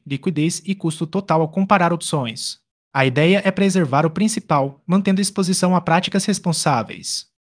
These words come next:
Use filtros de volatilidade histórica, spreads baixos e boa liquidez diária para facilitar entradas e saídas. Como selecionar E T Fs S G com baixa volatilidade? Ao escolher, equilibre risco e custo.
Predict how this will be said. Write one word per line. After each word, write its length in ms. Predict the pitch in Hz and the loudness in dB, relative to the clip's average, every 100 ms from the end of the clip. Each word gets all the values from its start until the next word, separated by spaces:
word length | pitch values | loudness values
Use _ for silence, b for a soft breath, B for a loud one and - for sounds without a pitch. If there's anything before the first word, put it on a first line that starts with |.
| _ | _
Use 220 | 139 139 180 | 0 2 2
filtros 480 | 185 190 180 131 | 2 2 2 0
de 100 | 156 | 0
volatilidade 760 | 156 196 208 - 220 165 160 180 | 2 2 2 2 2 4 4 4
histórica, 540 | 180 160 151 143 139 | 2 2 2 2 -2
spreads 460 | 143 - 180 175 143 | -4 2 4 4 4
baixos 500 | 156 170 - 156 - | 4 4 4 -2 0
e 80 | 175 | 0
boa 220 | 139 170 | 2 2
liquidez 460 | 180 190 151 160 156 | 2 2 2 2 4
diária 400 | 180 165 180 185 | 4 6 4 4
para 160 | 170 | 2
facilitar 640 | - 208 - 208 190 185 180 | 2 0 2 0 2 2 2
entradas 520 | - 143 160 160 - | 4 4 4 2 0
e 80 | 180 | -2
saídas. 760 | - 160 123 98 98 - - - _ _ - | 2 2 0 -4 -6 -8 -8 -12 _ _ 0
Como 160 | 226 | 2
selecionar 500 | 233 196 - 175 151 | 4 4 4 4 4
E 80 | 135 | 4
T 80 | - | 0
Fs 160 | - - | -6 0
S 260 | 175 180 | 0 2
G 140 | 151 160 | 2 2
com 200 | 165 160 | 2 4
baixa 300 | 151 175 196 | 6 6 4
volatilidade? 920 | 190 165 170 165 143 113 107 - - _ _ _ | 4 4 2 2 4 2 0 -8 -16 _ _ _
Ao 160 | 139 131 | 2 2
escolher, 580 | 135 175 147 151 156 - | 2 4 6 6 2 -2
equilibre 460 | 175 - 160 156 170 | -2 2 4 6 4
risco 420 | 175 180 - 175 | 4 2 -2 -4
e 80 | 185 | -4
custo. 500 | - 139 127 - 120 | -2 -2 -2 -4 -10